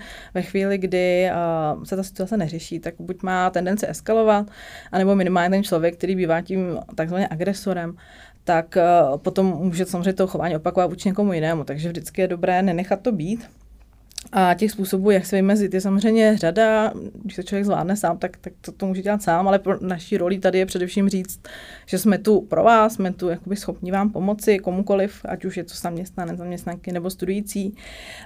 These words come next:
A, a to, to je, to je jakoby to hlavní poselství, eh, toho našeho systému. Eh, my samozřejmě do budoucna opravdu vytvoříme nějaký konkrétní manuál, co dělat v konkrétním případě, na koho se obrátit. Aktuálně, eh,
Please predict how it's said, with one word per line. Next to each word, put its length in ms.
A, 500
a 300
to, 140
to 140
je, 140
to 120
je 20
jakoby 260
to 100
hlavní 420
poselství, 720
eh, 180
toho 220
našeho 580
systému. 640
Eh, 40
my 240
samozřejmě 320
do 100
budoucna 680
opravdu 440
vytvoříme 540
nějaký 420
konkrétní 440
manuál, 540
co 260
dělat 380
v 40
konkrétním 520
případě, 460
na 140
koho 200
se 180
obrátit. 760
Aktuálně, 920
eh, 20